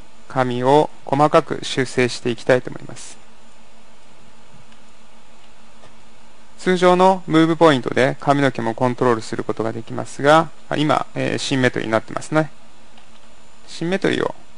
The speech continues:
オフにしたいと思います。え、ここでプロポーショナルモデルを使用すると、周りのポイントも引き連れて一緒に変形させることができます。え、現在、パラメーターが小さすぎます。え、そこで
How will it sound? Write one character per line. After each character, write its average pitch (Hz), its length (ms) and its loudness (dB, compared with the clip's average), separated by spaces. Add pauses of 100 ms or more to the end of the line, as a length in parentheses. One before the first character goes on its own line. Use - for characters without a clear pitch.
(140)
オ 185 100 6
フ 180 100 -2
に 117 120 0
し - 80 -6
た - 120 2
い - 60 0
と - 80 -8
思 - 80 -10
い - 60 -10
ま - 100 -12
す。 - 180 -12 (760)
え、 151 80 6
こ 170 160 4
こ 196 120 8
で 196 300 8 (160)
プ - 80 4
ロ 196 80 10
ポ 214 160 6
ー 214 60 8
シ - 80 -4
ョ 220 40 2
ナ 220 60 8
ル 214 80 6
モ 214 120 6
デ 175 120 8
ル 117 100 6
を - 180 -2 (100)
使 - 180 -4
用 131 140 4
す - 180 -6
る 139 100 0
と、 190 360 8 (640)
周 175 180 8
り 202 60 4
の 196 120 2
ポ 190 160 4
イ 185 60 2
ン 170 40 -6
ト 180 100 2
も 185 60 4
引 208 260 -2
き - 140 -6
連 190 100 8
れ - 20 -6
て - 220 0 (220)
一 123 100 -6
緒 131 160 0
に 127 60 -2
変 127 220 0
形 127 120 2
さ 123 140 -4
せ - 120 -4
る 120 100 0
こ 143 80 2
と 175 80 4
が 170 120 8
で - 80 -4
き - 120 -10
ま - 100 -8
す。 - 160 -12 (1160)
え、 165 80 2
現 190 220 6
在、 - 200 6 (160)
パ 139 80 4
ラ 135 80 6
メ 127 140 4
ー 123 40 2
タ 127 160 6
ー 131 40 6
が 135 120 8
小 123 200 -2
さ 120 120 -2
す - 140 -6
ぎ 113 100 -6
ま - 140 -4
す。 - 180 -10 (160)
え、 131 120 -2
そ 151 160 0
こ 165 140 4
で 175 220 6